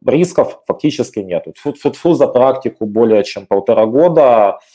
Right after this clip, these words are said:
успешных запусков и довольно б-, большого количества клиентов не было ни разу того, что какой-то листинг, э, пострадал, либо, не приведи Господи, аккаунт из-за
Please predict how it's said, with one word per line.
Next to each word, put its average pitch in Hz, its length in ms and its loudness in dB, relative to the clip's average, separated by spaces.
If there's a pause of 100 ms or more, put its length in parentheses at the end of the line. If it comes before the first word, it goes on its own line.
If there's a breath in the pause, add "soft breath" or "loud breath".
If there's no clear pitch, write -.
(380 loud breath)
успешных 95 580 -6
запусков 120 600 -2 (120)
и 90 220 -10
довольно 95 420 -2
б-, 85 240 -10
большого 98 440 -2
количества 92 540 -6
клиентов 117 640 0 (320 soft breath)
не 107 180 -2
было 104 260 2
ни 98 120 -6
разу 101 760 -2 (380)
того, 98 240 -4
что 82 680 -8 (100)
какой-то 107 480 -4
листинг, 120 680 -4
э, 95 280 4 (120)
пострадал, 95 880 0
либо, 87 680 -2
не 87 140 -16
приведи 87 300 -10
Господи, 92 480 -6
аккаунт 104 580 -4
из-за 82 640 -4